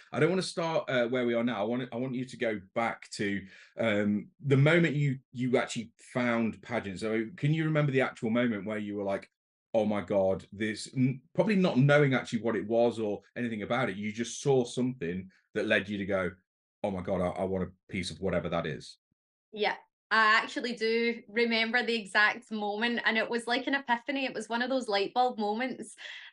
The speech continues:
Speaker 2: that you look back and you think, "I actually do remember the exact minute that I thought, 'I need to enter pageants.'" And it all started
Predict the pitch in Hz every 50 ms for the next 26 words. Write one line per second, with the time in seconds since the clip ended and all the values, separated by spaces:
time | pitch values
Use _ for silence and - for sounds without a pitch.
0 | - 214 - - 226 214 220 - 214 190 202 190 196 196 - - 233 226 220 220
1 | - 214 208 196 180 - 202 196 196 185 190 202 - - - - 262 226 233 208
2 | - 202 208 208 202 208 190 190 190 190 190 202 202 190 190 190 175 175 - 190
3 | 185 185 196 - - 196 185 180 202 208 - - 190 175 180 - - 190 185 185
4 | 180 - - _ _ _ _ - - 196 190 196 196 190 190 202 - - 190 185
5 | 180 - 196 196 - 196 185 185 185 185 233 233 226 - - - - - - -
6 | - - - _ _ _ _ _ _ - 233 233 262 262 277 277 294 320 349 330
7 | - - 294 269 269 294 294 294 - 311 277 277 233